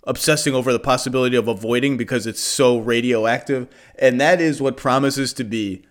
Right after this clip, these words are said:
the most rollicking, competitive, frothy M V P race since two thousand seventeen when Russell Westbrook won, and there are still to this day feuds that persist because of the voting in that M V P race.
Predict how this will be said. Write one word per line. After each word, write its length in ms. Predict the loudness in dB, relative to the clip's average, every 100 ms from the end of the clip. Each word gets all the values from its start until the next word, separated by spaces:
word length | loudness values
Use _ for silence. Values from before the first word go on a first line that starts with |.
| -18
the 340 | -4 -2 0
most 380 | 2 2 2 0
rollicking, 840 | -4 0 4 4 2 -2 -8 -8 -14 _ _
competitive, 1040 | 6 8 8 4 4 4 4 2 -2 -6 -14 _ _ _ _ -16
frothy 920 | -10 -2 2 4 2 0 -2 -4 -14 _ _ _ 2
M 200 | 2 2
V 160 | 0
P 240 | 0 -2 2
race 280 | 4 4 0
since 220 | -6 -6
two 180 | -8 -2
thousand 360 | 2 2 -2
seventeen 540 | -2 0 0 0 -2 -2
when 120 | -2
Russell 300 | -2 -2 -2
Westbrook 480 | -2 -4 -6 -6 -4
won, 320 | -4 -4 -6 -14 -6 0
and 160 | 4
there 160 | 6 6
are 80 | 4
still 320 | 2 2 2
to 120 | 0
this 240 | 2 2 4
day 240 | 4 4
feuds 640 | 0 -2 0 0 -2 -8 -12 _ _ 0
that 200 | 0 2
persist 560 | -2 -2 0 0 0
because 300 | -4 0 0
of 60 | 0
the 60 | -2
voting 360 | 0 0 0
in 60 | 2
that 200 | 2 2
M 100 | 0
V 100 | -6
P 200 | -4 -2
race. 200 | -2